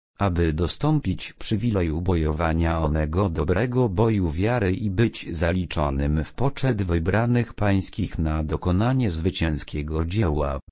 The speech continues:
wierni pańscy na podobieństwo armii Gedeona, muszą być najpierw wypróbowani i doświadczeni.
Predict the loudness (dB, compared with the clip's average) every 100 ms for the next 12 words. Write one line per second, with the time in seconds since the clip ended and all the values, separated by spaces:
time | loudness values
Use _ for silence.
0 | -12 -2 0 0 0 -2 -2 0 2 2
1 | -2 -2 0 2 0 -2 0 0 2 2
2 | 2 2 -2 -4 -4 -2 0 2 4 2
3 | 0 0 2 0 -2 -4 -8 -10 _ -2
4 | 0 2 2 2 2 2 -2 0 2 4
5 | 2 2 2 0 -4 0 0 2 0 2
6 | 2 2 2 4 2 0 -4 -2 0 0
7 | 2 2 0 -2 -4 -4 -6 -6 -10